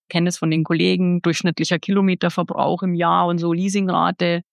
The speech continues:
Und so entscheidet man sich dann zwischen der Marke, die du erwähnt hast, oder der anderen Marke, die, da wo du schon mal warst, ja. Und die sind ja da auch immer ganz heiß im Rennen. Wie, wie sieht das künftig aus? Ist das Thema autonom fahren und Elektromobilität das, was du jetzt alles angesprochen hast?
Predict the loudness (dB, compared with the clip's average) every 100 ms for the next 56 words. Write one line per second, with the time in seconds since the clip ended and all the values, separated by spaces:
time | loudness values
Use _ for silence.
0 | _ _ -2 0 0 2 0 0 0 0
1 | 0 -2 -2 0 0 0 -4 -2 0 0
2 | 2 2 0 -2 -4 0 0 0 0 0
3 | 0 0 0 0 0 0 0 0 0 -2
4 | 0 0 0 -2 -2 -2 0 0 2 0
5 | 0 0 0 -2 _ _ _ -2 -2 0
6 | 0 0 2 0 0 0 0 0 -2 -2
7 | -2 -2 -2 0 0 2 2 0 -6 _
8 | _ 0 2 2 2 0 0 0 -2 -2
9 | 0 2 0 -2 -2 -2 0 0 0 -2
10 | -2 -2 2 2 2 0 0 2 0 0
11 | 2 4 4 2 0 -2 0 2 2 0
12 | 0 0 0 0 0 0 0 0 0 0
13 | 0 0 2 2 0 -2 0 2 0